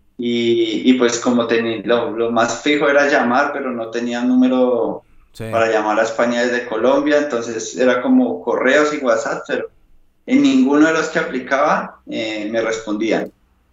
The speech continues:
Speaker 1: Entonces yo llegué y fue como que ellos, "Mira, te ubicamos en este cuarto mientras, mientras busqué el, seguimos en la búsqueda de, de, de una, de un piso, pues, que fuera cerca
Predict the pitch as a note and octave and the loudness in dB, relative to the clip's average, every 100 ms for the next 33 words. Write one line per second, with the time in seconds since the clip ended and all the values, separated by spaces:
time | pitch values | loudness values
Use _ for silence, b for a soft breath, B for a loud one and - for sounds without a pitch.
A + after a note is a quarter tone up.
0 | _ _ _ _ - - A#2 A#2+ A#2+ B2+ | _ _ _ _ -12 -4 -4 -2 2 4
1 | C3 D3+ D3 F#3 G3+ C3+ C3 B2 A#2+ A#2+ | 6 4 4 2 2 0 -2 -2 2 2
2 | A#2+ A#2 C3+ C3+ B2 A#2 C3 C3+ A#2+ - | 2 0 -4 -4 0 2 4 4 4 2
3 | A#2+ A#2+ A#2 B2 B2 D3 C3+ B2 C3 - | -2 -4 -4 -2 -2 -2 -4 -4 -6 -2
4 | C#3+ C#3+ C#3 D3+ D#3 D3+ F3 F3+ F#3 _ | -2 -2 0 2 0 0 -4 -4 -10 _
5 | _ _ _ _ _ _ _ _ - B2+ | _ _ _ _ _ _ _ _ -2 4
6 | B2+ B2 A#2+ A#2+ A#2 - - A2+ A#2 A#2 | 4 4 0 0 -6 -8 -8 -2 2 4
7 | A#2+ B2 B2+ B2 B2 B2+ B2+ C3 B2+ C3 | 4 4 2 0 0 2 4 4 4 6
8 | B2+ A#2 G#2+ - B2+ B2 B2 B2 C3+ C#3+ | 6 4 2 0 2 4 4 4 2 2
9 | C3+ A#2+ A#2 - B2+ C3 C3+ B2+ A#2 A2+ | 4 2 -2 -2 0 2 4 2 0 -2
10 | G#2+ G#2 G#2 - A#2+ A#2+ A#2+ A#2 - A2+ | -4 -8 -8 -4 -2 2 2 0 -2 -4
11 | B2 B2 C#3+ C#3+ D3+ D3 D3+ C3 B2+ A2+ | -2 -2 -2 -2 0 0 2 0 2 2
12 | A2+ C#3 C3 - B2+ - | 2 0 -2 -2 -2 -4